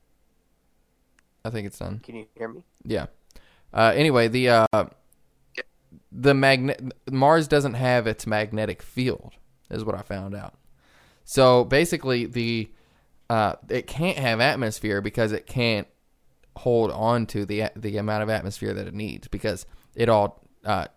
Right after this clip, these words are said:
Speaker 1: d-, dip-, dissipates.
Speaker 2: Mars has an atmosphere. I'm reading about this right now.
Speaker 1: It does?
Speaker 2: Yes.
Speaker 1: What does it say?
Speaker 2: Mars has an atmosphere. The atmosphere of Mars is the layer of gas surrounding Mars,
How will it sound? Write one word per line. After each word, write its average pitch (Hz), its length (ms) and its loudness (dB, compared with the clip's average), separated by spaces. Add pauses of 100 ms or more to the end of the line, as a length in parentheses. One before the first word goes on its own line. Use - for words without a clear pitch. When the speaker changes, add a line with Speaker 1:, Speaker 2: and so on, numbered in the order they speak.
(600)
Speaker 1:
d-, - 260 -12
dip-, - 280 -6
dissipates. - 720 -6 (580)
Speaker 2:
Mars 143 640 6 (100)
has 123 320 0
an 104 120 -8
atmosphere. 71 640 -8
I'm 107 160 -8
reading 110 300 -8
about 101 260 -4
this - 220 -12
right 60 160 -6
now. 82 400 -4 (360)
Speaker 1:
It 113 160 -6
does? 117 460 0 (680)
Speaker 2:
Yes. 139 320 0
Speaker 1:
What 156 80 8
does 165 140 4
it 143 100 2
say? 135 120 4
Speaker 2:
Mars 143 280 6
has 135 140 2
an 127 160 2
atmosphere. 104 560 -14
The 107 100 -2
atmosphere 156 600 -4
of 117 140 -6
Mars 110 560 -2
is 95 100 -20
the 95 80 -14
layer 135 320 -6
of 131 100 -20
gas 113 340 -8
surrounding 107 320 -12
Mars, 85 380 -12